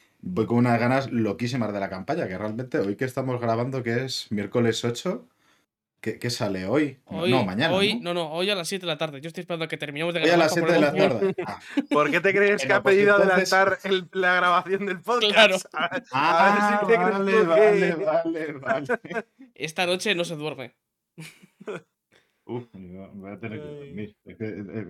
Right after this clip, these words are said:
Speaker 1: el Halo me trae, me trae insomnio, ¿eh? Y no es broma. Luego, luego, más de esto adelantamos dentro de poquito. Y a quien también habéis estado escuchando aquí es a nuestro querido e incansable Sergio, ¿qué tal?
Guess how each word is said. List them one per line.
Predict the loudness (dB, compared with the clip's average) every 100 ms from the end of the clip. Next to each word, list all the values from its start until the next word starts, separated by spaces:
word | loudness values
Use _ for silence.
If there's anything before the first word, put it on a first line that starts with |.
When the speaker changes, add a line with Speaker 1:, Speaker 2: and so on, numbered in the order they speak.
| -10
Speaker 1:
el | -10 -8
Halo | -4 2
me | 2
trae, | 2 0 0 -2
me | -4 -4
trae | -2 0
insomnio, | 0 -2 -6 -6 -6
¿eh? | -8 -8
Y |
no | -10
es | -10
broma. | -10 -8 -8
Luego, | -8 -8 -8
luego, | -8 -10 -8
más | -6 -4 -2
de | -2 -2
esto | -2 0 2 0 -2 -6 -8 -12 -10
adelantamos | -8 -8 -8 -8 -6
dentro | -6 -8
de |
poquito. | -10 -12 -12 -14 -20 -2
Y | 2 2
a | 2
quien | -2 -2
también | -2 0
habéis | 0 0 0 -2
estado | -6 -4 0 4 2 0
escuchando | -4 -10 -8 -8 -8
aquí | -6 -4
es | -4 -6 -10
a | -10
nuestro | -10 -12 -12
querido | -10 -10 -8
e | -8
incansable | -10 -12 -10 -10 -10
Sergio, | -10 -12 -12 -16
¿qué | -16
tal? | -16 -18